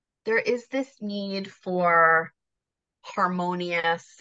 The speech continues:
and balanced relationships, um, similar with your Libra Mercury. And with that fifth house energy, you know, that creative expression, and there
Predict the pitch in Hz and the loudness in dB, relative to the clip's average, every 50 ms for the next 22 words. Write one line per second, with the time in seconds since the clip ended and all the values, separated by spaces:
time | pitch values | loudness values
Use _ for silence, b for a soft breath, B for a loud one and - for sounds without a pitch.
0 | - - 175 180 196 180 165 160 156 156 160 156 156 143 - - 175 165 165 156 | -12 -10 -6 -4 0 2 4 4 4 2 0 -4 -6 -10 -6 -4 -2 -2 -2 -4
1 | 160 160 - - 208 214 214 - - 262 269 262 - - _ - - - - - | -6 -8 -6 -6 -6 -6 -6 0 2 2 2 0 -2 -12 _ -18 -18 -18 -18 -10
2 | - - 175 160 170 - - - 170 170 165 160 156 156 156 151 156 151 156 151 | -4 -2 -2 -2 -2 -6 -2 -2 -2 0 0 -2 -2 -2 -2 0 0 -2 -2 -2
3 | - - 143 151 156 156 147 156 156 147 151 151 139 147 160 190 254 285 277 - | -6 -10 -8 -6 -4 -4 -4 -6 -6 -4 -4 -4 -4 -2 -2 -2 -2 -2 -2 -2
4 | 180 170 165 160 156 160 170 - _ _ _ _ _ _ _ _ _ _ _ _ | 0 2 2 0 -2 -4 -8 -14 _ _ _ _ _ _ _ _ _ _ _ _
5 | _ - 180 175 175 170 170 160 160 160 160 160 156 175 - - - _ _ _ | _ -4 -4 -2 0 -2 -2 -4 -6 -10 -14 -14 -14 -14 -14 -16 -20 _ _ _
6 | _ _ _ _ _ - 208 196 196 202 175 160 - - - - 175 165 - - | _ _ _ _ _ -4 -4 -2 2 0 0 0 -2 -6 -2 -2 -2 -2 0 -2
7 | 160 160 165 147 - - 185 202 208 180 170 170 160 156 151 147 147 147 156 147 | -2 -2 -2 -4 -6 -6 -6 -4 -4 -4 -6 -6 -10 -8 -8 -6 -6 -8 -10 -12
8 | _ _ _ _ _ _ _ _ - 170 160 160 151 156 156 156 156 151 151 147 | _ _ _ _ _ _ _ _ -8 -6 -4 -4 -2 -2 0 0 0 2 0 0
9 | 147 151 - _ _ _ _ _ _ 170 156 143 - - - - - - 185 165 | -2 -4 -8 _ _ _ _ _ _ 0 0 0 0 -2 -8 -10 -12 -12 -10 -8
10 | 165 160 160 160 147 160 160 - - - - 233 208 202 - - - 220 190 190 | -6 -4 -4 -2 -2 -2 -6 -6 -14 -6 0 0 0 0 -2 -2 0 2 2 2
11 | 190 185 185 180 180 175 170 165 - 175 175 170 165 165 165 160 160 165 165 165 | 2 2 0 -2 -2 -4 -4 -2 -2 -2 0 0 0 0 -2 -6 -10 -14 -14 -16
12 | - _ _ _ _ _ _ _ - 180 175 175 | -18 _ _ _ _ _ _ _ 0 0 0 0